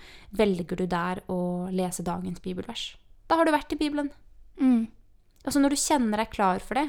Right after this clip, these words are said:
Speaker 1: så tenker jeg, gå inn i Bibelen, les et kapittel, men ikke føl på en måte at det er det som definerer deg som kristen, da.
Speaker 2: Nei, og jeg tror du har veldig rett i det, at, eh, bibellesing skal ikke være noe som veldig sånn,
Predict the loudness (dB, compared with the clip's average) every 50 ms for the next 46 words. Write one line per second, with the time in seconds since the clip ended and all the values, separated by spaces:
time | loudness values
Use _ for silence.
0 | -4 -10 -12 -10 -6 -4 -4 -4 -4 -4 -6 -8 -8 -8 -10 -8 -4 -2 0 0
1 | 0 0 0 -2 -2 -4 -6 -6 -4 -4 -4 -2 -2 -2 -2 -2 -4 -6 -8 -8
2 | -8 -8 -10 -10 -10 -12 -12 -12 -12 -12 -6 -4 -2 -2 -2 -4 -8 -12 -8 -4
3 | -2 -2 -2 -4 -4 -4 -4 -4 -4 -6 -6 -8 -10 -10 -14 -18 -18 -18 -18 -18
4 | -20 -20 -20 _ _ _ _ _ -2 -2 0 0 0 -2 -4 -4 -6 -4 -4 -4
5 | -4 -2 -2 -2 -2 -4 -6 -8 -8 -8 -8 -8 -10 -8 -8 -10 -10 -10 -10 -8
6 | -8 -10 -10 -10 -4 2 4 4 4 4 4 2 2 0 0 0 0 0 2 4
7 | 4 4 4 2 0 0 0 -2 -2 -4 -4 -2 0 0 0 0 -2 -4 -6 -6
8 | -4 -4 -2 0 0 0 0 0 -2 -2 -2 -2 0 0 -2 -2 -2 0 0 0
9 | 0 0 -2 -2 0 0 0 0 -2 -2 -2 -2 -2 -2 -2 -2 -2 -4 -6 -6
10 | -6 -8